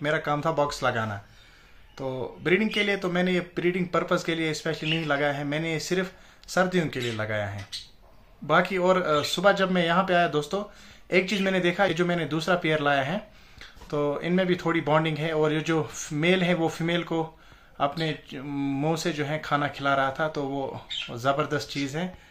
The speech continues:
और बॉन्डिंग जो है दोनों पेयर में अच्छी होनी चाहिए। और देखेंगे इंशाल्लाह हम, ये इसमें घुसेंगे भी ज़रूर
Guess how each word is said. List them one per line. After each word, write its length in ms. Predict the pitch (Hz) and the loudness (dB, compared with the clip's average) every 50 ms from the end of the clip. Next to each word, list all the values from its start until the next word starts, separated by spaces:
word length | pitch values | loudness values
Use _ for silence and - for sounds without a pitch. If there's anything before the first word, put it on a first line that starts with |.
| - - - - - - | -20 -20 -20 -20 -18 -14
और 340 | - 120 120 120 120 120 117 - - - - - 117 | -10 -8 -6 -6 -6 -8 -10 -12 -14 -16 -14 -10 -6
बॉन्डिंग 340 | 110 123 139 143 151 151 147 | -4 -2 -2 -2 -2 -4 -4
जो 100 | 131 135 | -4 -6
है 220 | 127 127 131 127 117 | -6 -6 -6 -8 -8
दोनों 220 | 127 131 139 139 | -8 -8 -8 -8
पेयर 240 | 127 - 131 127 127 | -8 -8 -8 -8 -8
में 140 | 123 123 120 | -8 -8 -10
अच्छी 260 | 120 - - 135 120 | -10 -8 -8 -8 -8
होनी 180 | 120 120 120 | -6 -6 -8
चाहिए। 340 | 113 - 113 113 120 131 156 - - - - - - - - - - - | -8 -8 -10 -10 -10 -12 -14 -16 -20 -20 -20 -20 -20 -20 -20 -20 -14 -12
और 100 | 127 131 | -8 -6
देखेंगे 380 | 135 160 160 - - 180 160 139 | -4 -4 -4 -4 -4 -2 -2 -2
इंशाल्लाह 360 | 135 127 - 135 131 123 117 | -2 -4 -4 -4 -6 -6 -4
हम, 160 | 123 123 123 | -6 -6 -6
ये 100 | 139 156 | -4 -4
इसमें 300 | 160 165 160 - 180 175 | -4 -6 -4 -4 -4 -4
घुसेंगे 380 | 139 156 151 - 185 180 147 127 | -4 -4 -4 -4 -4 -2 -2 -4
भी 120 | 117 117 | -4 -6
ज़रूर 400 | 113 107 113 117 113 110 101 98 | -6 -6 -6 -6 -6 -6 -8 -10